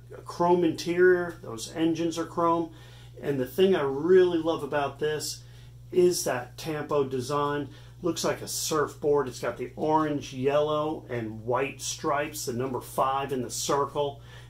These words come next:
And just the shape of this car and that Tampo design just really lends it to look like a surfboard. It's got the Hot Wheels logo in the back there.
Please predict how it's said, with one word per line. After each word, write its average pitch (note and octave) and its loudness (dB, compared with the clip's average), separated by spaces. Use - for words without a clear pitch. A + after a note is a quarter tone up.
And C3+ -2
just F#3+ 4
the C#3 -4
shape E3+ 0
of F3+ 0
this D#3 -2
car D#3 -2
and B2 -4
that A2 -8
Tampo D3+ -4
design C3+ -2
just C3+ -6
really C#3+ 0
lends C3+ 0
it B2+ -6
to A#2+ -10
look B2 -2
like A2+ -2
a A2 -14
surfboard. B2+ -2
It's - -14
got E3 -4
the A2+ -6
Hot C#3+ -4
Wheels D3+ 0
logo D3 2
in A#2+ -4
the G#2 -8
back B2+ -2
there. C3 -2